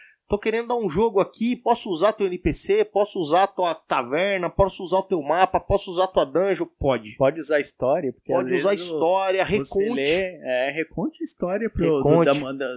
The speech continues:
Speaker 2: igual ou da maneira que você quiser mudar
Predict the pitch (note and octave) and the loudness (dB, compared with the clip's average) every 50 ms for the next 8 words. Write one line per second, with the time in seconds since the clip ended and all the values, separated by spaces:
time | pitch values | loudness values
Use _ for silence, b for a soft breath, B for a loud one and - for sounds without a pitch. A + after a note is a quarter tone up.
0 | B2 - - C3+ C3+ C3 B2+ C3 C3 C#3 D#3 F3+ G3+ F#3 D#3 C#3+ C#3+ C#3+ C#3+ C#3+ | -12 -12 -10 -10 -8 -4 -2 0 2 2 4 4 2 2 2 0 0 -4 -4 -4
1 | C3+ C#3 C#3+ D3+ D#3+ - - - - C#3+ C3+ - - C#3+ C#3 D3 C#3+ B2+ A#2+ - | -4 -4 -4 -4 -6 -6 -6 -8 -10 -10 -10 -10 -8 -8 -8 -8 -10 -8 -2 0
2 | A#2 A#2+ C3 C#3+ D#3 E3+ D#3 C#3+ C3 | 2 4 4 4 2 2 2 0 -2